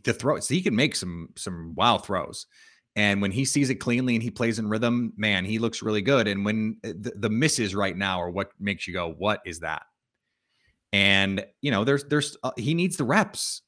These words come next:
He needs the reps. So this is, this is great for him. W-, you know, it, whether he plays well or plays crappy,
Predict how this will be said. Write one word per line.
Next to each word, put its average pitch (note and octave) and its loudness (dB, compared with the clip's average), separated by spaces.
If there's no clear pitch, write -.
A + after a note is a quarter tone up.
He D#3+ 0
needs F3+ 2
the - -2
reps. F3 2
So B2 -2
this G3+ 2
is, D#3+ -4
this G#3+ 6
is F3+ -2
great C3 2
for - -6
him. F#2+ -8
W-, B2 -4
you C#3 2
know, A#2+ 2
it, C3 0
whether D#3 4
he D3 4
plays D#3 0
well D3 2
or C#3 2
plays C3+ -2
crappy, D3 0